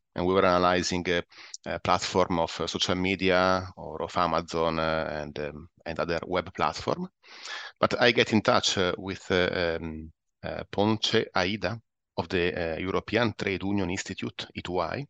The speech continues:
uh, because I met her at the Privacy Camp, the, uh, event, uh, organized, uh, every year in, in Brussels to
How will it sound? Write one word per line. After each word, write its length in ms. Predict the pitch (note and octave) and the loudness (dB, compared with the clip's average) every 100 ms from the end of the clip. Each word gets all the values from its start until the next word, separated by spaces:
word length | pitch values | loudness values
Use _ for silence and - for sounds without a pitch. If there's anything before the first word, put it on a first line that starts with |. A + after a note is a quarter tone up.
| _ - - - - - - _ _ - | _ -20 -18 -16 -16 -18 -20 _ _ -10
uh, 60 | D#3+ A3 | -10 -4
because 240 | C3+ C3 | 2 4
I 80 | C#3+ | 6
met 240 | C3 C3 | 8 8
her 280 | A#2+ B2 B2 - | 6 6 6 4
at 120 | G#2 | 4
the 120 | G2 | 4
Privacy 340 | C3+ C3+ - | 6 4 2
Camp, 300 | - - - - - _ - | 0 -2 -4 -16 -20 _ -12
the, 400 | F2 F2+ F2 F2 | 0 2 4 4
uh, 300 | F#2 F2 G2 | 2 2 2
event, 340 | F#2 G2 - | 4 2 2
uh, 80 | F#2 | 2
organized, 640 | F2 F2 F2 F#2 F#2+ F2 | 4 4 2 2 2 0
uh, 280 | F2 E2 D#2+ D#2+ E2+ - F2 | 0 0 -2 -6 -12 -8 -2
every 280 | F#2+ E2+ F2+ | 0 0 0
year 260 | F2+ F2 | 2 2
in, 260 | E2+ E2 D#2 D#2+ | 2 -2 -6 -6
in 140 | F2 | -2
Brussels 560 | E2 D#2 - A#2 C#3+ - | 0 0 0 -2 -2 -2
to 480 | G2+ F#2 E2+ E2 | 2 2 2 0